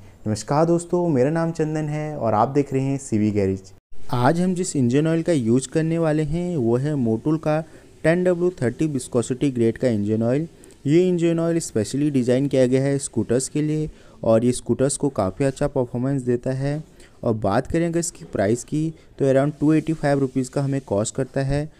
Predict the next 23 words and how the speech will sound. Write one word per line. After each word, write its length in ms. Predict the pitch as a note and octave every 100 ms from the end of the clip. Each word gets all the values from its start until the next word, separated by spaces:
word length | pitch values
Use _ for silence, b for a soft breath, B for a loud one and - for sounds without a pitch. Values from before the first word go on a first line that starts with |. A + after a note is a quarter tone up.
| b -
जो 160 | A2+
कि 160 | A#2+ C3+
एक 160 | B2+ -
एट 220 | A#2+ C3+
हंड्रेड 300 | D3+ D3+ D3+
एम 160 | D3 C#3
एल 80 |
का 120 | C#3 C#3
पैक 300 | - G#2+ B2+
है। 200 | D3 D3+ D#3 B B B
इसमें 240 | C#3 - F3+
से 280 | - F3 F3
सेवन 360 | - B2 D3
एटी 240 | D#3+ D3+ D#3
एम 220 | D3 D3
एल 100 | D3+
हम 200 | D3+ D#3
अपने 260 | - - C#3
इंजन 320 | A#2+ A2 B2
में 140 | C#3
पोर 300 | C#3 G#2 G#2+ -
करते 260 | C#3 C#3+
हैं 280 | D3+ D3+ D#3+